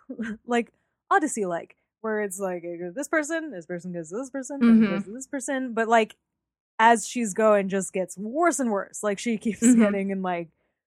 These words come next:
Speaker 1: worse condition. She hasn't eaten really, so she
Speaker 2: Yeah.
Speaker 1: gets, like, wobblier. And, uh, it does feel like, while you're reading it, it is, like, a, a page turner, 'cause you're like, "Oh, holy shit, what the fuck is gonna," like, she's not
Speaker 2: Yeah.
Speaker 1: good.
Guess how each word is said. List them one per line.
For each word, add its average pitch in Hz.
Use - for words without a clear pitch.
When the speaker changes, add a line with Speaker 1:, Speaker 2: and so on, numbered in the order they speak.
Speaker 1:
worse 226
condition. 269
She 247
hasn't 190
eaten 247
really, 220
so 202
she 226
Speaker 2:
Yeah. 196
Speaker 1:
gets, 208
like, 175
wobblier. 196
And, 196
uh, 220
it 240
does 302
feel 277
like, 214
while 214
you're 214
reading 208
it, 233
it 220
is, 220
like, 202
a, 190
a 196
page 190
turner, 170
'cause 180
you're 180
like, 175
"Oh, 196
holy 190
shit, 185
what 180
the 185
fuck 180
is 170
gonna," 175
like, 170
she's 233
not 254
Speaker 2:
Yeah. 202
Speaker 1:
good. 180